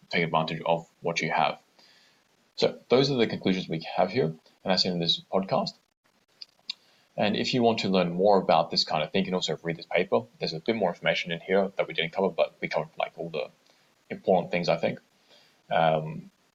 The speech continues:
so make sure to like, subscribe this if you liked it and you wanna get more podcasts like this to you.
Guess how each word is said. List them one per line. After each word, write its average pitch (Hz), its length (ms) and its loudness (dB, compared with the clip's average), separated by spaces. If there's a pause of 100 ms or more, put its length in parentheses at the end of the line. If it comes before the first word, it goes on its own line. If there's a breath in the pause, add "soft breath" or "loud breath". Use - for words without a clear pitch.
(160)
so - 140 -2
make 95 140 2
sure 98 100 2
to 90 60 2
like, 82 100 2
subscribe - 300 0
this 87 180 -2
if 95 160 -4
you 85 60 0
liked 85 300 0
it 95 80 -2
and 85 80 -4
you 80 40 -2
wanna 82 120 -4
get - 220 -4
more 85 460 2 (800)
podcasts 82 320 -2
like 87 160 -2
this 82 180 0
to - 300 -2
you. 139 260 2